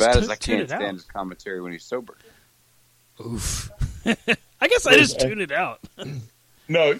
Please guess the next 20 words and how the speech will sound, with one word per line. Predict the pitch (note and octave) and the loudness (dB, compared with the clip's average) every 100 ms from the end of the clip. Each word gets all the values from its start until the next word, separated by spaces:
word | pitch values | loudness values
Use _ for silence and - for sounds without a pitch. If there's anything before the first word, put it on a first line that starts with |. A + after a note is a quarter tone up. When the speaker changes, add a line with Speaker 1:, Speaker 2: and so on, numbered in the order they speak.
| - | -6
Speaker 3:
you | D3+ C#3 | -8 -8
probably | - F3 F#3+ F#3+ G3 F3+ D3+ _ _ _ _ _ | -6 -2 -2 0 -2 -2 -8 _ _ _ _ _
weren't | B2+ C#3+ F3+ | 0 2 2
really | F3+ D#3+ D#3 | -4 -4 -4
paying | C3 D3+ C#3+ B2 | -4 0 0 0
attention | A2+ - C3+ B2 G#2+ | -6 -4 -6 -6 -12
because | G#2 A#2+ G#2 C3 | -6 -6 -2 -2
he | D3 C#3 | -2 -4
was | B2 A2 | -4 -4
louder | A2 G#2 A#2 C#3+ C#3 | -2 0 2 2 0
than | C#3 C3+ | -4 -2
Michael | C3 B2 C3+ | -2 -2 -10
Cole. | A2+ C3 B2 A#2+ A#2+ A2+ - _ _ C3+ | -8 -6 -4 -4 -6 -8 -16 _ _ -20
Speaker 2:
Right. | C3 A#2 | -20 -8
Speaker 3:
He | C3+ | -4
wouldn't | A2+ A#2+ C#3+ B2+ | -2 2 0 -2
shut | - - - A2 - | -10 -8 0 0 2
up | A2 C3+ - | 0 0 -2
about | A#2 A2 F#2+ - | -2 -2 -2 -4
anything. | A2 B2 B2+ C3 B2 A#2+ A#2+ A#2 | -4 -2 -2 -2 -2 -2 -6 -8